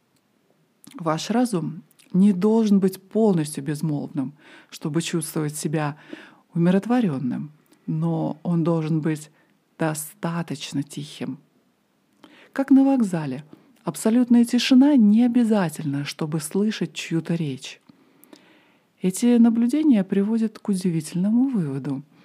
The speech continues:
Когда умственная активность меньше, шанти переживается больше. Следовательно,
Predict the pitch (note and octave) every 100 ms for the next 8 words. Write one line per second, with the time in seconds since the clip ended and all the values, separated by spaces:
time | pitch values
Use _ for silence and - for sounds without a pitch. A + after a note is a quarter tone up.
0 | _ _ _ _ - D#3+ D#3+ F#3 F#3+ -
1 | - F3+ D#3+ D3 - D3+ C#3 C#3+ D3 -
2 | D#3+ - - F3 D3+ C#3+ C#3+ C3+ - -
3 | - F3 F3+ A3 C#4 C#4 - - F#3 _
4 | _ _ _ - _ - - G#3 B3 -
5 | - D#3+ D3+ D3+ D3+ C#3+ D3 E3 - A#3+
6 | C4+ - _ - D3 D#3 D3+ D3+ D3 -
7 | - F3 _ _ _ _ _ - F3+ -
8 | B3 C4+ B3 G#3 _ - F#3 G3+ G3 F#3+
9 | F#3 F#3 F3+